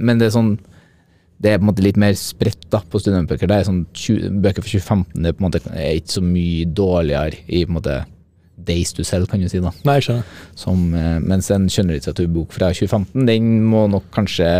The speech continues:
Speaker 1: vente litt lenger før den blir solgt da.
Speaker 2: Ja. Hvordan blir det med sånne bøker som er sånn velbrukt da? Altså sånn med mye markeringer inni og sånne ting? Er det
Speaker 1: Jo, altså sånn, da, da er jo, da, altså da, da har, jeg har jo også data på pris, ikke sant?
Speaker 2: Ja.
Speaker 1: Så da, og så har du fire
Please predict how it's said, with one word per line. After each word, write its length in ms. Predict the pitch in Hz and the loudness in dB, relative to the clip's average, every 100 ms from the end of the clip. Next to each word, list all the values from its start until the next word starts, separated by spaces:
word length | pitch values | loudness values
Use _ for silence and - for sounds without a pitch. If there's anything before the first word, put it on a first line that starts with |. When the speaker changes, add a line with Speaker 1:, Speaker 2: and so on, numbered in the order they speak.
| 92 | 2
Speaker 1:
vente 300 | 90 87 95 | 0 0 0
litt 80 | 85 | 0
lenger 240 | 69 69 | -2 -2
før 80 | 92 | -2
den 60 | 80 | -2
blir 80 | - | -4
solgt 220 | 80 - | -6 -4
da. 60 | - - - | -8 -8 -10
Speaker 2:
Ja. 80 | - - - _ | -10 -10 -20 _
Hvordan 220 | - - | -4 0
blir 120 | 170 | 2
det 80 | 160 | 4
med 80 | 147 | 2
sånne 160 | 127 | 2
bøker 240 | 120 117 127 | 2 2 2
som 80 | 120 | 4
er 60 | |
sånn 120 | 110 107 | 4 4
velbrukt 520 | 107 110 123 - - | 2 4 2 -2 -6
da? 120 | 113 - | -6 -2
Altså 220 | 117 113 110 | -2 2 2
sånn 180 | 110 | 4
med 140 | 107 110 | 4 4
mye 220 | 110 107 | 4 2
markeringer 540 | 110 - 110 117 120 113 | 0 0 0 2 2 0
inni 280 | 110 117 113 | -2 -2 -2
og 80 | 113 | -2
sånne 220 | - 113 | 0 0
ting? 300 | 120 131 117 | 2 2 0
Er 160 | 113 - | -4 -6
det 140 | 123 135 - - _ | -6 -10 -14 -20 _
Speaker 1:
Jo, 160 | - 143 156 151 | 2 4 4 4
altså 240 | 131 - | 0 -2
sånn, 300 | 123 117 107 104 101 - | 0 2 2 0 -2 -6
da, 320 | 117 123 117 | 0 2 2
da 200 | 110 107 131 | 0 2 2
er 80 | 98 | 2
jo, 140 | 90 92 87 87 | 2 4 2 2
da, 160 | 90 101 87 - | 2 0 0 -2
altså 240 | - - 107 | -4 -2 0
da, 140 | 113 - | 0 0
da 160 | 82 | 0
har, 100 | 123 | 0
jeg 500 | 101 85 95 101 104 | -2 -6 -10 -6 -2
har 140 | 113 90 | 0 0
jo 80 | |
også 160 | 104 - | 0 -2
data 360 | 90 78 - 76 | -2 -4 -4 -8
på 160 | - 82 - | -4 -6 -6
pris, 320 | - 82 101 - | -8 -6 -6 -6
ikke 180 | 101 214 | -6 -2
sant? 240 | 185 - | -4 -2
Speaker 2:
Ja. 80 | 131 | -2
Speaker 1:
Så 140 | 127 123 | -2 2
da, 120 | 123 123 120 | 2 2 0
og 80 | - | 0
så 140 | 120 | 2
har 160 | 117 87 | 2 0
du 80 | 90 | -2
fire 460 | - 104 92 80 | -2 0 2 0